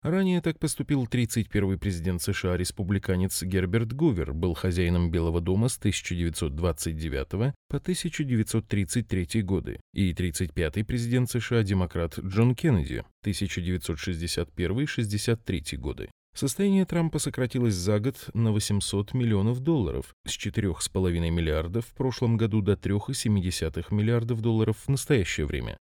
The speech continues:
Главная причина этого — ослабление рынка недвижимости в С Ш А, особенно офисной и ритейла в Нью-Йорке.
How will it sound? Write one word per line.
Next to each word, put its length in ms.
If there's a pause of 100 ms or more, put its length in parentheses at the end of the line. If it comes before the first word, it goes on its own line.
(120)
Главная 580
причина 480
этого — 240
ослабление 600
рынка 340
недвижимости 580
в 80
С 120
Ш 260
А, 20
особенно 560
офисной 560
и 60
ритейла 480
в 100
Нью-Йорке. 560